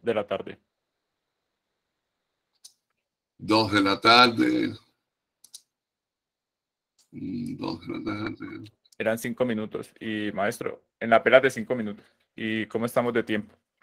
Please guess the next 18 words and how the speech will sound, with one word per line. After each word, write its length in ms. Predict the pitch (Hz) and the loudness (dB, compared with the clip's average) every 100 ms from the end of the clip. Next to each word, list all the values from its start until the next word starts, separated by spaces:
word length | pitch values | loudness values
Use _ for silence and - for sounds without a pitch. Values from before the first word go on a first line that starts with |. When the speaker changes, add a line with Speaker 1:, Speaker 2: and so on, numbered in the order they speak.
| _ | _
Speaker 2:
Ya, 300 | 107 135 123 | 6 10 10
estoy 320 | 120 113 135 | 8 4 4
de-, 140 | 120 123 | 6 4
tirando 320 | 123 123 117 | 6 8 8
los 160 | 104 127 | 4 2
últimos 340 | 113 107 95 | 2 2 2
dos 100 | 104 | 0
minutos. 380 | 95 82 - - _ _ _ _ _ - | 0 -2 -6 -18 _ _ _ _ _ 6
Dos 200 | 127 117 | 8 8
de 80 | |
la 180 | 113 110 | 6 8
tarde, 280 | 135 127 120 | 8 8 6
estoy 180 | 117 131 | 2 0
tratando 420 | 135 127 127 120 | 2 4 6 6
de 100 | 110 | 6
conseguir 600 | - 107 - 101 123 120 | 4 2 4 6 6 6
el, 200 | 98 95 | 4 0
el, 260 | - 90 | -2 -6